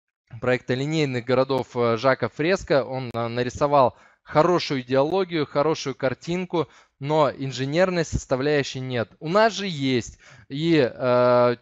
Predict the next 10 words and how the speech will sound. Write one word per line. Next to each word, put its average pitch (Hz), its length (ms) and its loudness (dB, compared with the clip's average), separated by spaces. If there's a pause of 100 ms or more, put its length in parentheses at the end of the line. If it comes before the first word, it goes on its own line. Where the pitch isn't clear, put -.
чуть, 196 340 -6
э, 147 340 4 (600)
более 156 500 2
полугода 165 640 -2
назад, 135 540 2 (320)
э, 120 320 2
была 156 300 4
проведена 143 500 -2
про-, 135 240 -2
продувка 147 720 -2